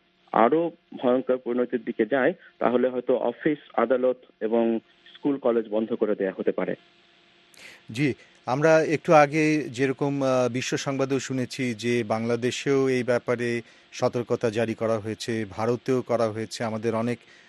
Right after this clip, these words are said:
Speaker 2: আহ, শ্রোতা রয়েছেন, দর্শক রয়েছেন। আহ, ক্যালিফোর্নিয়াতে যেই ধরনের, আহ, ব্যবস্থাগুলো, সতর্কতাগুলো অবলম্বন করা হচ্ছে, আহ,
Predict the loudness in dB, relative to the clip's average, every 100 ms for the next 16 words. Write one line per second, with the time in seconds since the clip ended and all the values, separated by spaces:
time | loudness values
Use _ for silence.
0 | -18 -10 -8 -4 -2 2 2 2 -2 -2
1 | -4 -4 -2 -2 -2 -6 -4 -6 -4 -8
2 | -8 -14 -20 -20 -10 -6 0 4 4 4
3 | 2 4 4 2 4 4 4 2 0 0
4 | -2 -2 -4 -6 -20 _ _ 0 4 4
5 | 2 -2 -4 0 -2 0 0 2 2 2
6 | 2 2 4 4 4 0 -2 -4 -2 -2
7 | -4 -6 -4 -4 -4 -16 -20 _ -10 -6
8 | -4